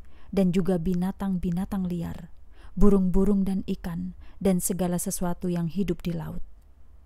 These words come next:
Ya Yahweh, Tuhan kami, kebesaran dan kemuliaan namamu memenuhi seluruh bumi.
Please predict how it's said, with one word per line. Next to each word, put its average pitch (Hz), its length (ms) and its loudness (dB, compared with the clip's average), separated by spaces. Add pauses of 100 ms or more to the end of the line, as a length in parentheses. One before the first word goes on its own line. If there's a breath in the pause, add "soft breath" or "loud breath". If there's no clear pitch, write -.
(680 soft breath)
Ya 185 160 0
Yahweh, 156 460 -6 (260)
Tuhan 196 240 -2
kami, 165 440 -8 (580 soft breath)
kebesaran 165 640 0 (240 soft breath)
dan 196 160 2
kemuliaan 190 640 -2
namamu 180 560 -4 (320 soft breath)
memenuhi 208 520 2
seluruh 180 480 0
bumi. 165 480 2